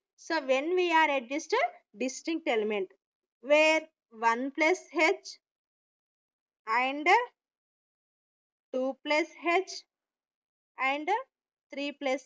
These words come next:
H. Okay. Left coside, we have assumed in left coside, then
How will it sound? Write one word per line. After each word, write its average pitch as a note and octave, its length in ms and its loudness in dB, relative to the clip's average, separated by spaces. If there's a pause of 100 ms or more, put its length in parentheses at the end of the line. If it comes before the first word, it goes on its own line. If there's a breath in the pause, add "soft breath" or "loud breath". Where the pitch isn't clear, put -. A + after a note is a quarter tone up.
H. F3+ 180 -8 (760)
Okay. D#4+ 240 -2 (360)
Left C4 240 -2 (220)
coside, D#4+ 460 0 (220)
we C4 80 -4
have C4 440 4
assumed C#4+ 300 -8
in D#4+ 240 -6
left A3+ 300 -8 (100)
coside, D4+ 380 -2 (360)
then D4 260 -2